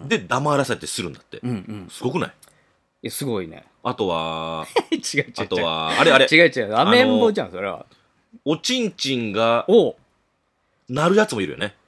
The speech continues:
Speaker 1: 鳴る？
Speaker 2: 歌歌う。う-、歌うペニスってやつがいるよね。
Speaker 1: あー、それ面白いね。
Speaker 2: なんかめっ
Speaker 1: 知らないけど。
Speaker 2: ちゃ前に見た記事で、
Speaker 1: うーん。
Speaker 2: 歌うペニスっていうのがあって、
Speaker 1: うん。
Speaker 2: なんか、チンチンをお腹かなんかにペンペンペンペンペンペンってやって、
Speaker 1: うん。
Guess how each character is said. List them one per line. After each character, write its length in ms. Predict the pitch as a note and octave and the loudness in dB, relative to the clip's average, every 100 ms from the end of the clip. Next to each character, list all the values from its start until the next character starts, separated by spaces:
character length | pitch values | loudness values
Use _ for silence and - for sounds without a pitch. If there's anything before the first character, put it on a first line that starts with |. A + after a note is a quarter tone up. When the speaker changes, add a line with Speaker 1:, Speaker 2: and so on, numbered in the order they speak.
| _ _ _ - | _ _ _ -6
Speaker 1:
鳴 240 | C#3+ F3 | 0 0
る？ 180 | F#3+ D#4+ _ _ _ - | 0 -6 _ _ _ -10
Speaker 2:
歌 260 | F3+ - | -2 2
歌 200 | A#2+ G#2+ | 2 2
う。 160 | G#2 F#2+ _ _ _ _ _ _ - | 0 0 _ _ _ _ _ _ -14
う-、 100 | D#3 - | -12 -10
歌 240 | E3 G3+ | -6 -4
う 60 | G#3 | -2
ペ 120 | G3+ | -2
ニ 80 | G#2+ | -4
ス 140 | - | -10
っ 20 | |
て 120 | - D2+ | -10 -10
や 40 | |
つ 40 | |
が 40 | D2+ | -6
い 60 | |
る 60 | D#2 | -2
よ 60 | A3 | 0
ね。 60 | |
Speaker 1:
あ 40 | A3 | 0
ー、 300 | A3 G#3+ E3+ | 0 0 -2
そ 140 | F#3+ | -2
れ 120 | F#3+ | -2
面 180 | F#3+ F#3 | -2 -4
白 240 | E3 E3+ B2 | -4 -4 -6
い 80 | |
ね。 200 | - D2 - | -8 -18 -8
Speaker 2:
な 100 | C#3 | -2
ん 40 | |
か 40 | C3 | 2
め 60 | |
っ 40 | D#3+ | 2
Speaker 1:
知 200 | - E3 | 2 -2
ら 140 | C3+ | 0
な 100 | B2 | -2
い 40 | |
け 40 | G2 | -2
ど。 60 | |
Speaker 2:
ち 40 | G#3+ | 0
ゃ 40 | |
前 240 | G3 G3+ C#3+ | 2 0 0
に 60 | |
見 80 | A2 | -4
た 80 | F#2 | -6
記 140 | - | -8
事 120 | F2 E2 | -10 -8
で、 240 | C#2+ - _ | -8 -8 _
Speaker 1:
う 40 | B2 | -8
ー 220 | C3+ C#3+ | -6 -4
ん。 40 | |
Speaker 2:
歌 160 | D3 F#3+ | -2 0
う 200 | F#3+ C#3+ | 0 0
ペ 140 | F#3+ | -2
ニ 80 | E3 | -4
ス 140 | C3 F#2+ | -4 -8
っ 20 | |
て 120 | - | -8
い 40 | |
う 20 | E2+ | -8
の 80 | |
が 80 | D#2 | -6
あ 60 | D2+ | -8
っ 60 | |
て、 340 | _ G#2 F#2+ D2 | _ -2 0 -2
Speaker 1:
う 80 | A2 | -8
ん。 300 | G#2+ F#2+ E2 | -10 -10 -8
Speaker 2:
な 80 | B2+ | -8
ん 80 | A2 | -2
か、 320 | F2+ E2 - | -2 -2 -6
チ 140 | - G3 | -6 -4
ン 120 | F#3+ | -4
チ 220 | - G3 | -6 -4
ン 60 | C3+ | -4
を 40 | |
お 120 | - D3 | -4 -4
腹 200 | G#3+ B3 | -4 -4
か 120 | B2+ | -2
な 80 | A#2 | -2
ん 80 | |
か 80 | - | -2
に 80 | - | -10
ペ 140 | - | -10
ン 40 | B3 | -8
ペ 100 | A3 | -4
ン 40 | |
ペ 80 | A3 | -4
ン 60 | G#3+ | -4
ペ 80 | |
ン 60 | G#3+ | -4
ペ 80 | G3+ | -4
ン 40 | |
ペ 200 | G3 G3+ | -4 -4
ン 40 | F#3 | -6
っ 20 | |
て 100 | B2+ | -2
や 60 | G#2 | -4
っ 60 | |
て、 380 | - - F#2+ D2+ | -4 -4 -2 -2
Speaker 1:
う 60 | D3+ | -6
ん。 240 | B2+ F#2+ | -8 -10